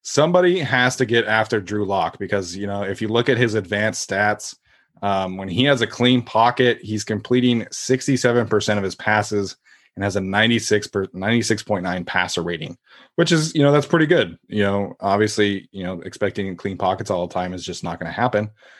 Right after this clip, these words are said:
Um, but when he's under pressure, his completion percentage plummets to thirty-seven point two percent, and his passer rating is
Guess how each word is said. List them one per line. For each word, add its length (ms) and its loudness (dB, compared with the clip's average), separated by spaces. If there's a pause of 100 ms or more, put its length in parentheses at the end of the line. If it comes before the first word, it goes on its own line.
(300)
Um, 320 0
but 160 2
when 140 2
he's 220 2
under 280 2
pressure, 680 0 (480)
his 220 0
completion 460 0
percentage 480 -4
plummets 680 0
to 260 -10
thirty-seven 680 2
point 280 0
two 200 2
percent, 420 0 (420)
and 140 -4
his 80 -4
passer 380 0
rating 380 2
is 460 -6